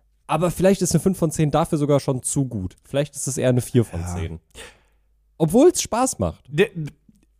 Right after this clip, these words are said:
Speaker 2: schlechte Spiele können Spaß machen.
Speaker 1: Mhm.
Speaker 2: Und deswegen finde ich halt, ist halt so eine fünf von zehn halt was berechtigt, dass man sagt, hey, pass auf, das kann dir Spaß machen, wenn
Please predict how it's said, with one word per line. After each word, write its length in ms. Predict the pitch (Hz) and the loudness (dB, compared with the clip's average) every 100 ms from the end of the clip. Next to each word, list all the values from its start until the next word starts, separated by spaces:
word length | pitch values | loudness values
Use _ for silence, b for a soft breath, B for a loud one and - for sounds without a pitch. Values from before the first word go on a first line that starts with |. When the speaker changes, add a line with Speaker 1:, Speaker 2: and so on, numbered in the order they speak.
| _ | _
Speaker 2:
schlechte 420 | 135 - 190 - 302 | -2 2 2 2 -2
Spiele 300 | - 247 381 | -2 0 2
können 180 | 214 | 0
Spaß 320 | - 165 226 151 | 0 0 -2 -2
machen. 200 | 113 92 | -2 2
Speaker 1:
Mhm. 320 | 151 156 196 320 | 2 4 4 2
Speaker 2:
Und 120 | 151 | 0
deswegen 320 | 196 247 233 | 2 2 2
finde 200 | 254 240 | 2 0
ich 100 | 202 | 2
halt, 180 | 196 190 | 2 0
ist 140 | 160 | -2
halt 260 | 185 170 160 | 0 0 2
so 80 | 156 | 2
eine 100 | 151 | 2
fünf 220 | 240 262 | 2 0
von 160 | 202 | 0
zehn 200 | - 202 | 2 2
halt 120 | 185 170 | 4 2
was 120 | 160 | -2
berechtigt, 440 | 170 196 - 156 | -2 -2 -2 0
dass 140 | 143 156 | 2 2
man 80 | |
sagt, 140 | 151 131 | 0 2
hey, 80 | 156 | 0
pass 200 | 147 160 | 0 -2
auf, 80 | |
das 180 | 147 - | -2 -6
kann 300 | - 190 254 | -4 0 2
dir 120 | 262 | 2
Spaß 340 | 226 - 180 - | 2 2 0 2
machen, 260 | 113 101 101 | 0 0 2
wenn 320 | 175 175 104 | 4 4 4